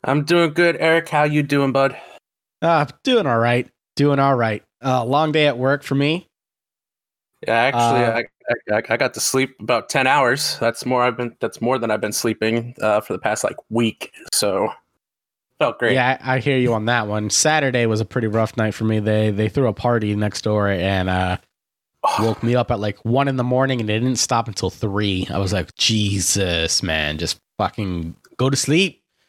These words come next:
Speaker 1: Yeah, you remember those days? Remember those days?
Speaker 2: I never partied till three, most, mostly two.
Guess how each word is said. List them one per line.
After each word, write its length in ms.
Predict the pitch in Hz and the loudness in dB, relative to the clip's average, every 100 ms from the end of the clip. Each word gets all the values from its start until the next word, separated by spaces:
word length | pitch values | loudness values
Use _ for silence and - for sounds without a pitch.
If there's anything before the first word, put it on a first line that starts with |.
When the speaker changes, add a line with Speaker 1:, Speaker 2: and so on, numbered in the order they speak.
| _ _ _ - | _ _ _ -4
Speaker 1:
Yeah, 160 | 123 | 0
you 100 | 113 | 2
remember 260 | 117 123 117 | 2 2 2
those 220 | 117 123 | 2 0
days? 480 | 135 143 147 - - - | 0 0 0 -4 -6 -6
Remember 220 | 135 127 127 | -2 0 0
those 180 | 131 | 0
days? 380 | 147 147 147 - - _ _ - | 0 0 -2 -10 -16 _ _ -2
Speaker 2:
I 100 | 185 | 0
never 460 | 185 185 175 151 139 | 0 2 2 2 0
partied 380 | - 127 123 104 | 0 -2 -2 -2
till 160 | 120 | -2
three, 480 | 107 - 127 110 95 | -4 -4 -2 -2 -2
most, 680 | 98 117 127 147 151 139 - 135 - _ 135 | 0 0 2 4 4 2 -4 -10 -12 _ -2
mostly 560 | 143 143 135 - 107 | 2 2 2 0 -6
two. 340 | - 92 78 | -4 -4 -4